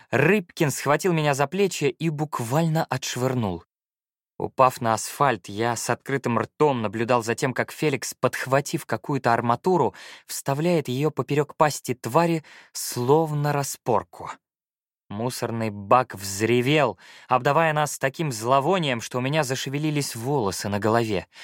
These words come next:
"Ах ты ж сволочь неэстетичная!" оскорбился Феликс и сложил руки в боевую магическую печать. Арматура переломилась в тот же момент, как тварь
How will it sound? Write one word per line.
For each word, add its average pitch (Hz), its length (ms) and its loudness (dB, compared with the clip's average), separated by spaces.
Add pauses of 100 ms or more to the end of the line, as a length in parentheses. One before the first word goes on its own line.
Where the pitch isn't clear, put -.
(720)
"Ах 190 280 2
ты - 160 0
ж - 40 -2
сволочь 294 680 2
неэстетичная!" 175 960 0 (360)
оскорбился 123 640 -2
Феликс 175 460 -2 (180)
и 175 80 -4
сложил 160 440 2
руки 175 280 0
в 131 120 -2
боевую 147 500 2
магическую 123 680 -2
печать. - 500 -4 (360)
Арматура 117 760 0
переломилась 117 600 0
в - 80 -14
тот 143 260 0
же 113 140 -2
момент, 120 480 0
как - 300 -2
тварь 170 340 4